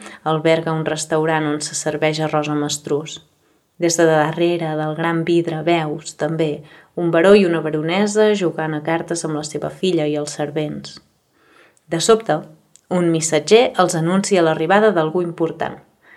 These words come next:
Es tracta d'un nen petit, Alfons tretze,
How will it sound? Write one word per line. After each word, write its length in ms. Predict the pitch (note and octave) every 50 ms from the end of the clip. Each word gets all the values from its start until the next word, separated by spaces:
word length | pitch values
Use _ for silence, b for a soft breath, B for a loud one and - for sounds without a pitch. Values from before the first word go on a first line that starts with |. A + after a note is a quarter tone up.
| b b b b b
Es 140 | b - C#3 -
tracta 320 | - F3+ E3+ F3 - G3
d'un 160 | F3+ F3 D#3+ D#3+ D#3+
nen 140 | D3+ D3+ D3+
petit, 380 | D3+ D3+ D3 A#3+ A#3 - - - - - _ _ -
Alfons 600 | D#3 D3+ D#3 - - - D3 D3 D3+ D3+ C#3+ - -
tretze, 400 | F#3+ G3+ E3+ F3+ - - B2+